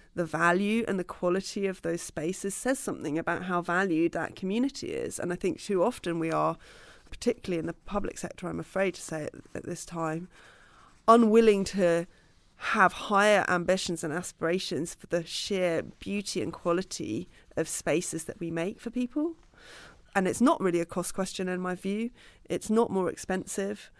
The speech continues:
It's just about actually how do you procure, what kind of procurement do you have of your teams that are working on these projects?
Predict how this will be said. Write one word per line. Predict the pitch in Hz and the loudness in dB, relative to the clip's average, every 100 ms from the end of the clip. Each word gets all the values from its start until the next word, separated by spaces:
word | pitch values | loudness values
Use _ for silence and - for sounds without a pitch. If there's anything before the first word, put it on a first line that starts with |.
| - | -12
It's | - - - | -4 -2 0
just | - 190 190 - | 2 2 0 -6
about | 170 165 | -4 -4
actually | 165 - 165 | -4 -6 -10
how | - 180 | -6 -4
do | 208 | -2
you | 196 | -4
procure, | - 175 - 180 170 175 | -6 -10 -4 -2 0 -2
what | 175 - | -4 -10
kind | - 190 190 | -6 -4 -4
of | 180 | -4
procurement | - - 202 196 180 | -12 -8 -4 -4 -4
do | - | -6
you | 170 | -10
have | 165 175 190 | -8 -8 -8
of | 175 | -8
your | 165 | -10
teams | 170 - 190 208 226 - | -6 -4 -2 -4 -6 -8
that | - | -8
are | |
working | 170 - 180 - 196 | -6 -6 -6 -6 -6
on | |
these | 196 196 | -6 -8
projects? | - 190 196 - | -10 -8 -10 -12